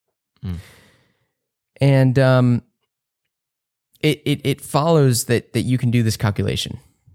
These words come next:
Speaker 2: It's calculate your productive years, right? You're probably productive from age twenty, like, in the workplace, age twenty to age seventy-five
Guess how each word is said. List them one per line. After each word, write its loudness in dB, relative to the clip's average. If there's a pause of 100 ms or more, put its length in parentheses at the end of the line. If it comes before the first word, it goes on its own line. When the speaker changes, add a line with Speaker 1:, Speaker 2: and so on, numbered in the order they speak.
(200)
Speaker 2:
It's -4 (300)
calculate -2
your -4
productive -6
years, -12 (640)
right? 0
You're 0
probably 0
productive -2
from -4
age -6
twenty, -2 (240)
like, 0
in 4
the 2
workplace, -4 (180)
age -2
twenty 0 (220)
to -12
age -2 (440)
seventy-five -2